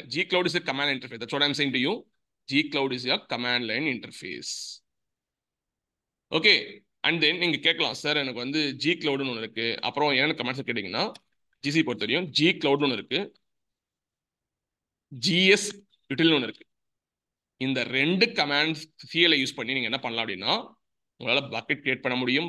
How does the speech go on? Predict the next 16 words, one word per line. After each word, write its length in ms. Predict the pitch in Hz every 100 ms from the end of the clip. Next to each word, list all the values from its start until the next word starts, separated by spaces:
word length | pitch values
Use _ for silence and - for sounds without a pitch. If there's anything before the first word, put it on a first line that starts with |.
| 139 120
பக்கெட் 320 | - 135 123
டெலீட் 180 | 131 135
பண்ண 120 | 131 127
முடியும், 280 | 131 175 - _ _ _ _ 131
பக்கெட்ல 440 | 120 - 165 135 127
ஒரு 100 | 135 139
பக்கெட்ல 240 | 139 143 139
டேட்டா 140 | 131 131
இன்னொரு 200 | 123 123 120
பக்கெட் 180 | 131 131
காப்பி 160 | 135
பண்ண 120 | 135 127
முடியும், 240 | 131 170 196 _ _ _ - 135
ரிமூவ் 200 | 165 151
பண்ண 120 | 139 131
முடியும். 220 | 139